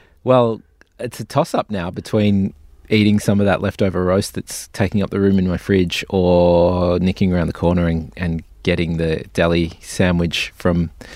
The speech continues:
Mortadeli with some, some chappies. Um, yeah,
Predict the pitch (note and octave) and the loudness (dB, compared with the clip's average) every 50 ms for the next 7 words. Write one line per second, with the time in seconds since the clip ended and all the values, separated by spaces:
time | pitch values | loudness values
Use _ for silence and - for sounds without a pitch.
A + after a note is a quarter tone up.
0 | - - - - - - - - G2 F#2+ E2+ D2+ - E2+ F2 F2+ F2+ F2+ F2+ - | -20 -20 -20 -20 -20 -16 -8 -6 -4 -4 -4 -2 -2 0 0 2 0 -2 -4 -6
1 | - - G2 F#2 - - - G2 F#2 F2+ F2+ - - - - - - - - - | -10 -10 -8 -8 -8 -4 -2 -2 0 0 -2 -4 -6 -12 -18 -20 -20 -16 -10 -10
2 | F#2 - - G2 E2 - - F2+ E2+ E2 - - - - - - - - - - | -10 -8 -6 -8 -8 -6 -8 -10 -10 -10 -12 -16 -20 -20 -20 -20 -20 -20 -20 -18
3 | - - G2 F#2 F2+ F2 F2 F2 F2 F2 E2+ - - - - - - - F#2 F2+ | -8 -4 0 0 2 2 2 0 0 -2 -4 -8 -16 -18 -16 -8 -2 0 2 2
4 | F2+ F2 E2 - | 2 2 0 -4